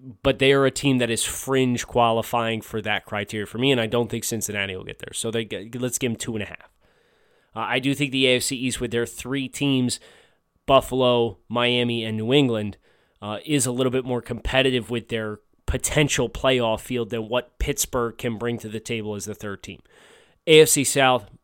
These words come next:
A F C East is more difficult. Uh, the A F C West, Kansas City obviously is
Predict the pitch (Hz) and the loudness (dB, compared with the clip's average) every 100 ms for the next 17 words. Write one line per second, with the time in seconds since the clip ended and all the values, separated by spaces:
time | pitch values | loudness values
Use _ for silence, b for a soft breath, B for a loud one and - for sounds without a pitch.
0 | _ 165 151 147 135 123 107 110 107 107 | _ 4 4 4 -2 -4 -6 -8 -8 -8
1 | 98 - - 87 - b b b - 123 | -12 -14 -14 -14 -16 b b b -8 0
2 | 120 120 123 131 147 - 156 165 - 147 | 2 4 2 0 -2 4 6 6 4 0
3 | 135 113 143 139 104 - - - - _ | 0 2 4 4 4 -2 -4 -8 -20 _
4 | _ _ _ _ _ _ - 151 147 131 | _ _ _ _ _ _ 4 6 6 4
5 | - 151 151 131 131 135 127 135 131 127 | 2 4 2 2 2 2 2 2 0 0
6 | 127 123 117 - - | 2 2 0 0 -2